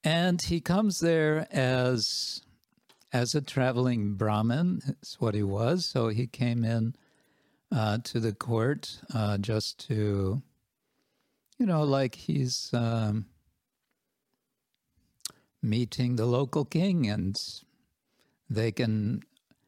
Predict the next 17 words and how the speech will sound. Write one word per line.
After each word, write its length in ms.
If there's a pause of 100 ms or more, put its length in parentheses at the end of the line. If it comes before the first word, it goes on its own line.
(180)
exchange 720
respects, 580
something 520
like 240
that. 180 (1700)
And 280
the 80
story 480
is 300
that, 680
uh, 280
sh-, 480
the 340
king, 680
Rajbir 640
Humbir, 580 (920)
had 500